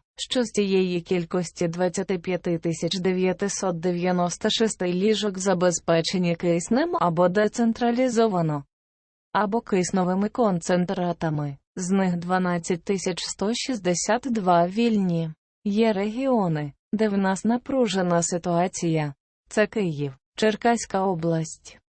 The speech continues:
Харківська область. Ми вважаємо, що там недостатня кількість,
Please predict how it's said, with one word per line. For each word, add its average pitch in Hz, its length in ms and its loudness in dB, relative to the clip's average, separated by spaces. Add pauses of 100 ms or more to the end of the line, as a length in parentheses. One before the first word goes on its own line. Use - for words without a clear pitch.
Харківська 220 720 2
область. 165 800 -2 (200)
Ми 202 220 4
вважаємо, 165 960 0 (200)
що - 240 -4
там 180 280 0
недостатня 165 720 0
кількість, - 840 -4